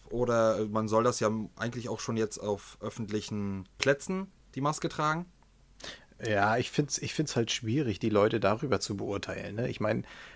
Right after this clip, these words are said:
Speaker 2: äh, die
Speaker 1: Hm.
Speaker 2: Leute, oder es gibt ja auch die, die sich befreien lassen können.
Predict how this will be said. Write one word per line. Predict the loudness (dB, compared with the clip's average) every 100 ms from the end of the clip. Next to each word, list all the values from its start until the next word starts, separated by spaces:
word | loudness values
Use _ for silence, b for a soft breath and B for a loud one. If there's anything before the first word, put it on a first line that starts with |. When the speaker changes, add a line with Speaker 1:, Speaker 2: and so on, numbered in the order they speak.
| B
Speaker 2:
äh, | 0 0 0 -8 -8 -6 -2
die | 2
Speaker 1:
Hm. |
Speaker 2:
Leute, | 4 4 4 4
oder | 2
es | 2
gibt | -2 -2
ja | -2
auch | -2
die, | -2 0 -2 -4 -14 -18 -12
die | -10 -6
sich | -4 -4 0
befreien | -2 2 4 4
lassen | 4 2 -4
können. | -8 -8 -10